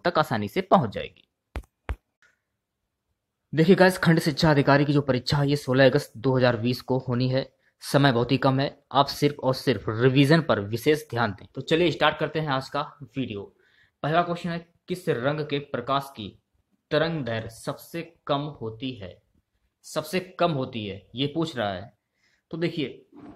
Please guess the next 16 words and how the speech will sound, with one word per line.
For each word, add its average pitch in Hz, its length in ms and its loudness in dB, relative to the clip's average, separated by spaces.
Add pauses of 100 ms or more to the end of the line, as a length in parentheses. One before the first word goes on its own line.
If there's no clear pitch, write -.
(800)
बैंगनी 151 560 -2
रंग 143 300 -2
के 117 120 -8
प्रकाश 143 400 -4
की 147 60 -6
तरंग 143 520 -4
दैर्घ्य 101 240 -8
सबसे - 440 -10
कम 117 180 -6
होती 95 300 -10
है, 104 60 -10
आपको 107 180 -10
ध्यान 104 180 -12
में 120 80 -12
रखना 120 240 -14
है। 143 140 -18